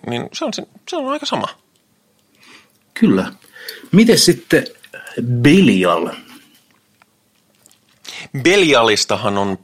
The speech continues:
Speaker 1: paljon, etenkin, ö, niin kuin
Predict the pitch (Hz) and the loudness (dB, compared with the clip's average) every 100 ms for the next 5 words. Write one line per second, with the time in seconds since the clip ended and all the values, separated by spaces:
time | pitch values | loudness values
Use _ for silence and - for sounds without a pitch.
0 | _ 113 107 98 95 - - - - - | _ 4 6 4 2 -4 -4 -6 -8 -14
1 | _ _ - - - - 104 107 104 92 | _ _ -20 -20 -18 -6 -4 0 0 0
2 | 95 92 92 92 - - - - _ _ | -2 0 0 0 -4 -10 -14 -20 _ _
3 | _ - - - 104 95 90 98 92 92 | _ -20 -20 -16 -10 -8 -6 -6 -4 -4